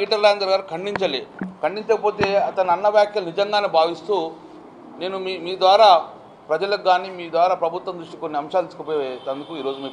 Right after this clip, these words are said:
పత్రికా సమావేశం ఏర్పాటు చేయడం జరుగుతుంది. ఈటల రాజేందర్ గారు అంటూ నన్ను హత్య చేసేందుకు కుట్ర పన్నుతుండ్రు,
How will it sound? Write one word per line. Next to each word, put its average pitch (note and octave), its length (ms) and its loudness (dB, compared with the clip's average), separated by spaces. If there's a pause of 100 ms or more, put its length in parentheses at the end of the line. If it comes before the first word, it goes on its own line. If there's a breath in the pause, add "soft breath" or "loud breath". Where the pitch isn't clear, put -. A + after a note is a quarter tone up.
పత్రికా C#3+ 320 -4
సమావేశం B2 240 -8
ఏర్పాటు A2+ 200 -12
చేయడం G#2+ 180 -10
జరుగుతుంది. B2 320 -14 (1300)
ఈటల A3 240 2
రాజేందర్ A3+ 260 8
గారు G3 120 4
అంటూ G#3 180 -2 (1800)
నన్ను G#3 260 2
హత్య F3+ 320 2
చేసేందుకు G#3 460 -2 (140)
కుట్ర F#3 280 0
పన్నుతుండ్రు, F#3+ 460 -2